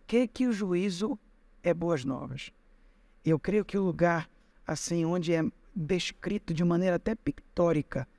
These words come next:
né, até, é, é, descrevendo com, com imagens, está lá no capítulo sete do livro de Daniel, quando vai descrever o que é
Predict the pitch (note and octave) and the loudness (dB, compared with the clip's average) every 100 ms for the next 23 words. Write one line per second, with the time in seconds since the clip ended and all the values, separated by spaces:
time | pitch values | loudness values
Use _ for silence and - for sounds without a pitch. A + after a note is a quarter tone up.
0 | - - - C#3+ D#3 G3+ _ _ E3+ - | -20 -20 -6 0 0 -2 _ _ -8 0
1 | F3+ G#3 A3 G3 E3 - E3+ D3+ C#3 D#3+ | 2 4 2 0 -4 -2 0 0 0 -2
2 | D3+ - - G#3+ D#3+ C#3+ F#3+ F#3 D#3 - | -4 -4 -2 -2 -2 -2 0 0 -2 -4
3 | D#3+ - _ _ - F#3 E3+ E3 E3 E3+ | -8 -8 _ _ -4 0 2 2 0 0
4 | C3+ C3 A#2+ - - - _ _ - - | 0 0 -2 -8 -16 -20 _ _ -20 -12
5 | - - F3+ F#3 G3+ G3 G3+ F#3 G3 - | -8 0 2 2 2 0 -2 -2 -2 -2
6 | G#3 - - F#3 F#3+ - D3 E3 E3+ E3+ | -2 -2 -2 2 2 0 -6 -2 -2 -2
7 | F#3 E3+ F3+ E3+ A#2+ - _ - _ - | -2 0 2 0 -2 -8 _ -20 _ -20
8 | - - - D3+ D#3 G#3+ C3+ B2+ C3+ D#3 | -20 -16 -2 0 0 -6 -10 -4 2 6
9 | D#3+ - - D3+ D#3 E3+ - - E3 D3 | 4 2 -12 -4 -2 0 -4 0 2 2
10 | B2+ D#3+ F#3+ G3+ - - _ - - - | 0 0 0 -2 -10 -20 _ -20 -12 -10
11 | - E3 E3 F#3 | -6 -2 0 0